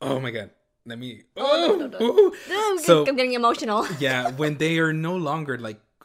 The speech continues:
Speaker 1: on stage, they will still remain friends.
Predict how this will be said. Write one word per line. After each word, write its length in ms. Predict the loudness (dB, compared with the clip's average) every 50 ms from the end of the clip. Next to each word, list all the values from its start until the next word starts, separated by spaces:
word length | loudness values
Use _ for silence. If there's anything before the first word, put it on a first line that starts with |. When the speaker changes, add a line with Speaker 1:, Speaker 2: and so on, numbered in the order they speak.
| _ _
Speaker 1:
on 200 | -14 -12 -12 -12 -12
stage, 640 | -14 -16 -16 -14 -14 -14 -16 -18 _ -20 -20 -20 _ _ _ -12 _
they 300 | -6 -4 -4 -4 -6 -6
will 220 | -8 -10 -10 -10
still 420 | -10 -12 -10 -10 -10 -8 -10 -12
remain 580 | -14 -14 -14 -12 -12 -12 -14 -14 -16 -18 -20 -20 _ _ _ _ _ _ _ _ _
friends. 580 | -18 -18 -18 -18 -20 _ -20 -20 -20 -20 -20